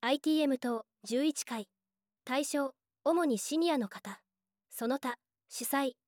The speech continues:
エーティーシーエイジレスセンター実行委員会。大阪市、アジア太平洋トレードセンター株式会社。共催、一般社団法人大阪府薬剤師会。講師、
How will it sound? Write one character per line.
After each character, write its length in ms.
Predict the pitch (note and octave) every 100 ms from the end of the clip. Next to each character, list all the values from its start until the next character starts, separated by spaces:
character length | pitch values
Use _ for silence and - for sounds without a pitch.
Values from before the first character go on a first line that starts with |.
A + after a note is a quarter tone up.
| _ _ -
エ 140 | D4
ー 60 | E4
テ 100 | E4
ィ 60 |
ー 40 | E4
シ 240 | D#4+ D4+
ー 100 | C4+
エ 40 |
イ 40 | C#4+
ジ 120 | D4
レ 80 | D4
ス 40 |
セ 160 | - D#4
ン 60 | D4
タ 100 | A3+
ー 100 | F#3
実 180 | G3 -
行 200 | A#3+ C4
委 60 |
員 160 | C#4+ C4+
会。 260 | - F#3+ - _ _ _ _ _ -
大 120 | A3+
阪 260 | C4+ - C4
市、 220 | - A3 _ _ _ _ _ _ -
ア 100 | D4
ジ 120 | C#4+
ア 60 | B3+
太 260 | - B3
平 160 | C4+ D4
洋 220 | C#4+ B3
ト 140 | - A#3+
レ 120 | D4
ー 40 |
ド 100 | D#4
セ 160 | D4+ D#4
ン 60 |
タ 100 | C#4
ー 100 | A3+
株 220 | F#3 G3+ A#3+
式 200 | - C4+
会 200 | C#4 C4
社。 180 | A3 - _ _ _ _ _ -
共 180 | C4 D4
催、 260 | - C4 A#3 _ _ _ _
一 140 | A#3+ A3+
般 160 | D#4 F4
社 160 | F4
団 220 | E4+ E4+ D#4+
法 180 | F4
人 240 | D#4 B3 F#3+
大 140 | G3+
阪 240 | C4+ D4+ D4
府 140 | A3
薬 240 | G3 F#3+
剤 180 | C4 C#4+
師 100 | -
会。 240 | - G#3+ - _ _ _ _ _
講 180 | - D#4
師、 260 | D4+ A#3